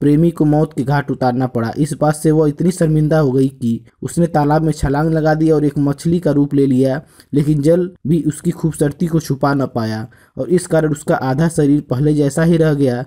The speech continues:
जबकि शरीर के निचले भाग का हिस्सा मछली की तरह हो गया। ग्रीक कहानियों में आर्टेगिस को डेरकेटो भी कहा जाता है।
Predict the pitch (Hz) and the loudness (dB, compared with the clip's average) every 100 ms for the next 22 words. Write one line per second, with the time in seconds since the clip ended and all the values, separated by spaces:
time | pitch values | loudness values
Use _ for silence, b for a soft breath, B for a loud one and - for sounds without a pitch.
0 | b b b 139 143 - 143 170 170 156 | b b b -6 -4 -2 2 2 2 0
1 | 135 151 160 170 170 123 143 139 151 147 | 0 0 2 2 0 -2 -4 -2 0 0
2 | 139 160 127 123 - 135 139 165 175 165 | 0 -2 -2 -4 -6 -6 -2 0 0 -2
3 | 147 147 143 143 123 113 120 - 143 180 | 0 0 2 0 0 -2 -6 -8 0 0
4 | 190 - 156 156 170 175 175 143 147 147 | 0 -2 0 2 2 2 0 -2 -2 -2
5 | 156 185 - 139 120 - b b - 147 | 0 -2 0 0 0 -4 b b -2 0
6 | 143 156 156 175 151 135 135 139 131 117 | 0 0 2 2 2 2 0 0 -2 -2
7 | 113 110 104 104 104 _ | -4 -6 -8 -8 -10 _